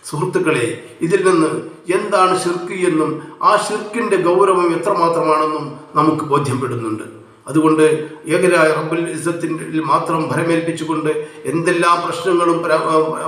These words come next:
ആ, പരിവ-, പരിവട്ടങ്ങളും ഉണ്ടായിക്കഴിഞ്ഞാലും ഏതെല്ലാം സന്നിഗ്ധ ഘട്ടങ്ങളിലും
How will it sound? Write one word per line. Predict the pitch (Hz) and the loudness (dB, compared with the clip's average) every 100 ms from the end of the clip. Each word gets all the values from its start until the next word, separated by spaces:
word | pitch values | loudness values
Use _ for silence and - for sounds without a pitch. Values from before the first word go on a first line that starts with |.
| 156 | -2
ആ, | 147 143 | -2 -2
പരിവ-, | 151 170 170 151 | -2 -2 -2 -4
പരിവട്ടങ്ങളും | 156 175 180 165 160 | -2 -2 -2 -2 -2
ഉണ്ടായിക്കഴിഞ്ഞാലും | 160 190 175 175 160 156 143 131 123 - - 120 | 0 0 0 0 0 0 0 -2 -6 -10 -14 -8
ഏതെല്ലാം | 143 160 175 175 175 | -4 0 2 2 0
സന്നിഗ്ധ | 175 170 185 170 156 | -4 -4 -2 0 0
ഘട്ടങ്ങളിലും | 170 - 156 151 139 127 | -2 -2 -2 -2 -4 -6